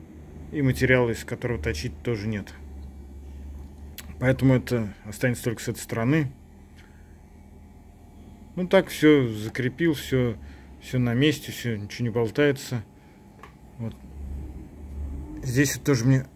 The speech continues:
классно понравилось это место. Вентиль, спираль, ещё одна железочка.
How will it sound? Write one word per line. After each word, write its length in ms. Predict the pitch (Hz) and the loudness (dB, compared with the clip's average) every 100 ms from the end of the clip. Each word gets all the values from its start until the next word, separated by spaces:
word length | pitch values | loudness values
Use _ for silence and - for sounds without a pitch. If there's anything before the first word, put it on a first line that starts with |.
| - | -16
классно 340 | - 139 135 110 | -2 0 0 -2
понравилось 500 | 135 131 127 107 - | 0 2 0 -4 -10
это 140 | - - - | -16 -18 -8
место. 460 | 151 135 - 123 110 - - - - - - - - - | -4 -2 -2 -4 -6 -10 -16 -16 -18 -18 -18 -18 -18 -8
Вентиль, 480 | 120 139 143 - 117 92 - - - - - - - - - - - - - | 2 4 4 2 -2 -4 -12 -20 -20 -20 -20 -20 -20 -20 -20 -20 -20 -20 -16
спираль, 560 | - - 113 139 135 - - - - - - - - - - - - - - - - - - - - - | -10 -2 4 6 6 0 -8 -12 -12 -12 -12 -14 -16 -18 -18 -20 -20 -20 -20 -20 -20 -20 -18 -18 -14 -8
ещё 220 | - 131 | 0 2
одна 160 | 120 | 4
железочка. 680 | 131 123 127 117 107 - 110 | 4 4 4 2 -2 -6 -8